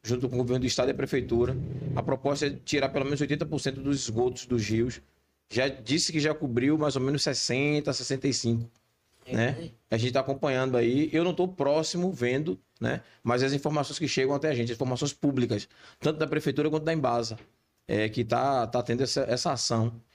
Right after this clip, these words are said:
Speaker 1: E não é de agora, não. Parou, voltou, parou, voltou.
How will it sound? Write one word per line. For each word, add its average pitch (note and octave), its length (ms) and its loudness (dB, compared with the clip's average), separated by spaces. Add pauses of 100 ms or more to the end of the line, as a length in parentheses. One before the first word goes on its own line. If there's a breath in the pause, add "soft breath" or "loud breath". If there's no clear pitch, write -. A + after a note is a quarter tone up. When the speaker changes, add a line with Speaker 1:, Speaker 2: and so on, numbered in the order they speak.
Speaker 1:
E C#3+ 80 4
não E3 60 2
é E3 40 2
de F3+ 60 0
agora, G#3 240 2
não. C3+ 300 0
Parou, D3 560 2
voltou, C#3+ 480 2
parou, C#3 440 2
voltou. C#3 640 0